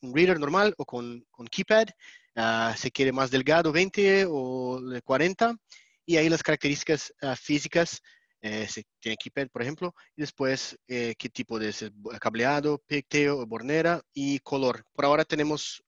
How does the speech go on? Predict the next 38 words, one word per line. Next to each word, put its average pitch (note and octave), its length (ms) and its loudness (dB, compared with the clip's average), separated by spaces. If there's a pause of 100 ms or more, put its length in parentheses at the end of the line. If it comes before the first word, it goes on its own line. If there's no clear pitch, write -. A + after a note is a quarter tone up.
negro, E3 340 4
pero B2 280 0
futuro, D3 480 -6 (240)
eh, A#2 160 -8
vamos A#2+ 240 -8
a - 60 -16
tener A#2 160 -4
otros A2+ 280 -12
colores G#2+ 380 -8
disponibles. G2+ 680 -20 (840)
Entonces, A2+ 320 -8
más D#3+ 220 2
simples F3 340 0
de D#3 60 4
ordenar, D3 420 0 (640)
eh, G#2+ 200 -8
tenemos, C3+ 640 -4
ah, B2 360 -2
ah, C#3+ 180 4
y, C3+ 200 2
ok, C#3+ 320 0 (180)
habla C3+ 180 2
un D3+ 60 -4
poco D#3 180 -8
de D3+ 60 0
la D3 80 2
pre-, C#3 180 -4 (300)
pre-, C#3+ 160 -2
perfiles G3+ 540 4
de F#3+ 80 4
credencial. B2 600 2 (640)
Eh, B2+ 320 4 (100)
cada G#3 440 6
tipo F#3 340 0
de E3 160 8
lector D3+ 340 2
signo D#3 460 -2
tenemos, B2 480 -4